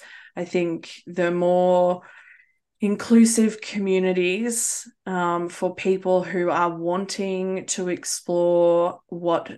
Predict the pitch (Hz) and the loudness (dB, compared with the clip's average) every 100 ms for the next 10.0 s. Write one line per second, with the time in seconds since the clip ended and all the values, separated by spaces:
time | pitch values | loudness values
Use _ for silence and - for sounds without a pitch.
0 | - 175 175 165 - 175 170 165 - 175 | -6 -2 0 0 0 -4 -4 -8 -6 -4
1 | 175 185 180 - - 175 160 - 139 147 | -2 -4 -4 -6 -6 -4 -4 -6 -6 -6
2 | - 175 151 - 170 160 165 165 160 160 | -6 -4 -4 -4 -2 -2 -2 -2 -4 -6
3 | - 151 156 156 _ 170 165 175 170 - | -8 -6 -6 -8 _ -8 -4 -4 -4 -4
4 | 190 196 285 320 - - - - - - | -2 0 -2 -4 -10 -20 -20 -20 -20 -20
5 | - _ - 175 165 165 160 160 - - | -20 _ -12 -8 -6 -6 -8 -10 -14 -16
6 | _ _ _ _ _ _ _ _ - 170 | _ _ _ _ _ _ _ _ -2 0
7 | 170 170 165 - 143 123 127 95 - - | 0 -2 -4 -6 -6 -4 -6 -10 -10 -12
8 | - 165 160 151 78 98 - - 233 - | -8 -6 -6 -8 -10 -12 -12 -12 -12 -12
9 | - _ - 180 165 160 160 170 175 | -14 _ -14 -12 -10 -12 -12 -14 -16